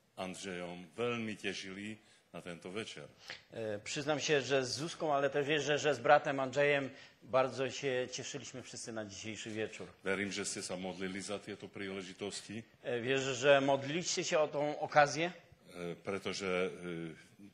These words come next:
Speaker 1: tieto, táto príležitosť mala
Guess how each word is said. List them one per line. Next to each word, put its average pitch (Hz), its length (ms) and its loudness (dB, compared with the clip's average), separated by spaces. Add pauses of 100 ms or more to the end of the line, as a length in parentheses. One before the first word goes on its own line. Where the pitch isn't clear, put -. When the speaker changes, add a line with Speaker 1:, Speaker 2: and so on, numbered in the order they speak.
(220)
Speaker 1:
tieto, 92 420 -4 (500)
táto 90 480 -2 (240)
príležitosť 98 640 -4
mala 92 320 -4